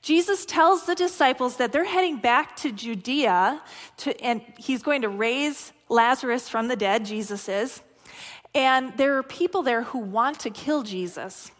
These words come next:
And Thomas displays courage and devotion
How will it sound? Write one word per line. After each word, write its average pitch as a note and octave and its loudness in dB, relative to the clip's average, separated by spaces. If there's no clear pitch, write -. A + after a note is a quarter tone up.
And C4 -4
Thomas F#4 -2
displays C4+ -2
courage E4+ -2
and B3 -6
devotion G#3 -2